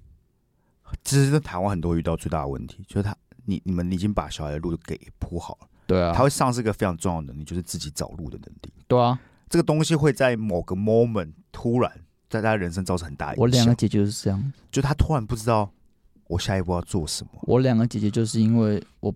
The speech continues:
Speaker 2: 我爸妈小时候，我觉得他们也是有这种小孩焦虑。
Speaker 1: 嗯。
Speaker 2: 他们很想把我姐姐们培养成某，某种形象，所以特别严格。
Speaker 1: 嗯。
Speaker 2: 但是因为我跟我姐姐差比较多岁，我跟大姐差六岁，我跟二姐差四岁。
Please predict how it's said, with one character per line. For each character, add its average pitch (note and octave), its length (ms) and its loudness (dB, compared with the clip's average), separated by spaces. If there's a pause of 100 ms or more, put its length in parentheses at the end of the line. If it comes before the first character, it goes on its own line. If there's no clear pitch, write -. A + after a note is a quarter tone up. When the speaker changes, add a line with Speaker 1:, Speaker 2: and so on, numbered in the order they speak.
(120)
Speaker 2:
我 G#2 120 0
爸 C3+ 100 4
妈 C#3 140 4
小 F#2+ 160 0
时 F#2 160 -4
候， G2+ 220 2
我 E2 140 0
觉 A2 100 0
得 G#2+ 40 2
他 A2+ 60 2
们 G#2+ 100 0
也 F2 60 -4
是 G2 120 0
有 F#2 120 0
这 G2+ 80 -2
种 F2 180 0 (200)
小 - 180 -6
孩 E2+ 100 -2
焦 E2+ 280 -2
虑。 F#2 200 0 (220)
Speaker 1:
嗯。 E2 140 -12 (300)
Speaker 2:
他 - 120 0
们 A2+ 140 6
很 A#2+ 140 4
想 A#2+ 100 4
把 G2+ 140 0
我 F#2+ 100 2
姐 - 120 -10
姐 F#2 80 -2
们 F2+ 160 2
培 - 180 0
养 F#2 140 -2
成 E2 140 -4
某， F2 340 0
某 A2+ 240 4
种 G#2+ 180 2
形 E2+ 320 0
象， F#2 300 0
所 - 140 -2
以 E2 60 0 (140)
特 G#2+ 160 0
别 G2+ 120 0
严 E2+ 220 -2
格。 - 120 -12
Speaker 1:
嗯。 - 80 -16
Speaker 2:
但 C3 100 2
是 D#3+ 120 6
因 D#3+ 60 8
为 E3+ 60 8
我 B2 120 6
跟 A2+ 140 2
我 A#2 80 4
姐 G2 80 0
姐 F2 80 -2
差 G2 200 -2
比 F#2+ 60 2
较 F2 100 2
多 E2+ 200 0
岁， - 180 -4
我 - 60 -4
跟 A2 120 -2
大 A2 80 -2
姐 G2 80 -2
差 F2+ 200 -2
六 F2+ 200 0
岁， - 160 -2
我 - 80 -2
跟 F#2+ 140 -2 (100)
二 D3 100 -2
姐 G2+ 100 0
差 F2+ 180 -4
四 E2 220 -4
岁。 - 280 -4